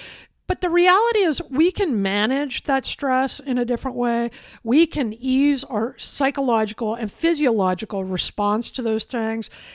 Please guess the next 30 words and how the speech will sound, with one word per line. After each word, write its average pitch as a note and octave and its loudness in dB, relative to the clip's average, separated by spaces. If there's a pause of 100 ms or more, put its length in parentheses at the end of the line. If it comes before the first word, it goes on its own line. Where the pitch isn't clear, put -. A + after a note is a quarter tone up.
(160)
And E4 -2
it F4+ -2
really E4 0
is D4+ 0
a C#4+ -2
result C4 0
of A3+ 0
just - -4
some G#3 -4
simple D#4 -2
things A#3+ -2
we A#3+ -4
can G#3+ -4
do A3 -2
each A3 -4
day G3+ 0 (540)
to D4+ 2 (340)
open F4+ 2
our G#4 2
brains A#3+ 0
a A#3 -4
little F#3 0
bit, E3+ -8
to B3+ -4
relax, A#3 4
to A3 -2
unwind, G#3+ 0 (380)
and, C4 2
uh, B3+ 4 (260)
to C#4 -2